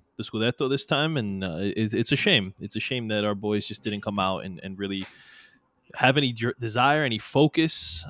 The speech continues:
Um, they, they allowed Napoli to dictate the game and, and just stick it to us. You know, it's, it's, it's embarrassing. Um, I, I almost feel like we should just cancel the last two games because it's, it's truly a shame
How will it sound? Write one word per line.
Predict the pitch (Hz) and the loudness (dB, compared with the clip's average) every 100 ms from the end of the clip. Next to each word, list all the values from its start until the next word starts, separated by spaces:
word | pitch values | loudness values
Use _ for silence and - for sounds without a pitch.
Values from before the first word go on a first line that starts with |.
| - | -10
Um, | 107 107 104 104 | -6 -6 -6 -6
they, | 110 110 | -2 0
they | 107 113 | 0 0
allowed | 107 107 113 123 123 117 120 | 2 2 4 4 4 0 -2
Napoli | 120 117 117 | 0 4 6
to | 110 | 6
dictate | 101 113 - 110 | 4 2 2 0
the | 92 | -2
game | 107 123 127 | -2 -2 -2
and, | 110 - | -4 -6
and | 113 | -4
just | 120 | -2
stick | - 131 | -2 -2
it | 123 | -2
to | 135 131 | 0 0
us. | 98 - - | 0 -6 -12
You | 92 98 | -10 -6
know, | 104 | -4
it's, | 101 - | -6 -8
it's, | 95 - - | -10 -8 -8
it's | 98 110 | -8 -4
embarrassing. | 104 98 98 - 92 90 - 95 | 0 0 0 -4 -10 -12 -14 -12
Um, | 82 80 80 - - - - - - - - | -10 -12 -16 -20 -20 -20 -18 -14 -12 -14 -2
I, | 110 | 2
I | 110 | 4
almost | 123 120 - | 4 2 4
feel | 123 | 4
like | 113 | 4
we | 117 | 0
should | 120 | -2
just | 113 | -4
cancel | - 113 113 | -2 -2 2
the | 110 | 4
last | 110 107 | 4 2
two | 117 | 0
games | 110 113 160 - | 0 0 -2 -4
because | 110 117 110 107 | 0 4 4 4
it's, | 107 - | 0 -2
it's | 82 - | -8 -6
truly | - 123 110 107 | -2 2 4 4
a | |
shame | - 107 104 98 | 4 2 0 -4